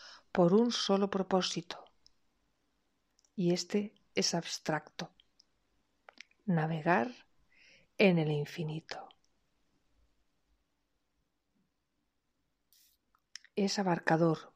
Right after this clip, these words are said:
porque para los brujos es una fijación continua. No es venganza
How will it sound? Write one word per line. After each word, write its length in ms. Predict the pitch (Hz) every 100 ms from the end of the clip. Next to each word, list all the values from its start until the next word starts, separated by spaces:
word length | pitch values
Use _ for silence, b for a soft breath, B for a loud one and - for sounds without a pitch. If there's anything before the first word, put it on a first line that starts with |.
| _
porque 300 | 180 156 160
para 300 | - 156 151
los 200 | 165 160
brujos 580 | 180 196 - 214 - B B B B B -
es 260 | 196 - -
una 240 | 202 180
fijación 720 | - 175 - - 202 214 226 220
continua. 960 | - 160 151 - 156 151 143 - - _ _ _ _ _ _ _ _ _ _ B B B B B
No 240 | 220 240 240
es 180 | 202 -
venganza 880 | 160 156 165 180 175 - 160 -